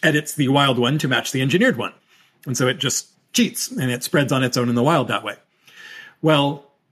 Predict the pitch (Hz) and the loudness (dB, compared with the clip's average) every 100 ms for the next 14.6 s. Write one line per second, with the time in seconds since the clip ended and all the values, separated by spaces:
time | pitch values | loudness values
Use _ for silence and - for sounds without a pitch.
0 | _ _ _ _ _ - 240 240 160 135 | _ _ _ _ _ 0 0 2 0 0
1 | 180 - _ _ - 160 - 139 123 151 | -2 -10 _ _ -2 -2 0 -2 -2 -2
2 | - _ _ 156 139 131 117 135 208 202 | -6 _ _ 2 4 2 0 0 2 2
3 | 156 156 - 135 123 185 226 117 117 143 | 2 0 -2 -2 2 2 2 -4 -4 -4
4 | 139 139 143 139 151 175 - 156 143 131 | -4 0 2 4 2 0 0 2 2 0
5 | - 196 160 143 139 135 - 131 127 127 | 2 2 4 2 0 -2 2 2 2 0
6 | 139 135 113 104 95 87 95 - _ 151 | -2 -2 -4 -4 -6 -10 -14 -16 _ -4
7 | 127 180 147 143 139 - _ _ 190 196 | 2 2 4 2 2 -4 _ _ 2 2
8 | 185 - 123 143 127 107 - 151 127 123 | 0 -6 -4 -2 0 -2 -4 -4 -2 -2
9 | - 131 120 120 107 131 143 165 107 95 | 0 0 0 -2 -4 -2 2 2 -2 -10
10 | - - - - - - - 143 117 127 | -14 -16 -16 -20 -14 -10 -2 0 0 0
11 | 110 - 104 - - - _ _ _ _ | -4 -2 -6 -6 -10 -16 _ _ _ _
12 | _ _ _ _ _ - 170 151 151 226 | _ _ _ _ _ -4 2 2 2 -2
13 | - 196 170 - 202 165 135 - - 226 | 0 2 2 2 2 2 -2 -6 0 4
14 | 277 156 139 127 95 | 4 4 2 2 -2